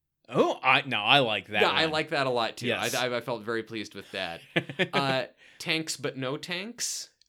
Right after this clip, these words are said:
Speaker 1: Ooh, also interesting.
Speaker 2: Uh, tanks, you're welcome. <laughs> I'm, I'm just going off every possible
Speaker 1: <laughs>
Speaker 2: pun on,
Speaker 1: No,
Speaker 2: on
Speaker 1: see,
Speaker 2: tanks
Speaker 1: now,
Speaker 2: and stuff.
Speaker 1: okay, now I think we have to be fair to ourselves while playing this game, that we have to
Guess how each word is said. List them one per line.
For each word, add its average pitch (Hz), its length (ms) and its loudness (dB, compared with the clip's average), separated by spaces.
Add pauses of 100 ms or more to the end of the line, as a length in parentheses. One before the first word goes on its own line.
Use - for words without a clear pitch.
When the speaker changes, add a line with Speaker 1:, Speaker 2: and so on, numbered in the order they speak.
Speaker 1:
Ooh, 131 560 4
also 123 600 0
interesting. 139 760 -6 (220)
Speaker 2:
Uh, 120 260 -2 (160)
tanks, 151 480 -6
you're 135 160 -4
welcome. 202 600 -4 (440)
<laughs> - 440 -10
I'm, 160 200 6
I'm 165 140 0
just - 160 -4
going 190 160 0
off 151 220 -2
every 143 420 -4
possible 135 840 -2
Speaker 1:
<laughs> - 60 -20
Speaker 2:
pun 135 300 -4
on, 107 560 -2
Speaker 1:
No, 277 160 6
Speaker 2:
on 254 60 4
Speaker 1:
see, 247 160 2
Speaker 2:
tanks 240 60 -2
Speaker 1:
now, 226 160 8
Speaker 2:
and 220 100 -4
stuff. 214 120 -2
Speaker 1:
okay, 123 240 2
now 139 340 2
I 160 160 4
think 175 220 -4
we 185 120 0
have 165 140 2
to 151 60 -10
be 143 80 0
fair 135 220 2
to 117 100 -2
ourselves 156 560 4
while 123 80 2
playing 110 320 -4
this 98 140 -10
game, 107 260 -2
that 107 140 -4
we 127 120 0
have 151 220 2
to 120 360 4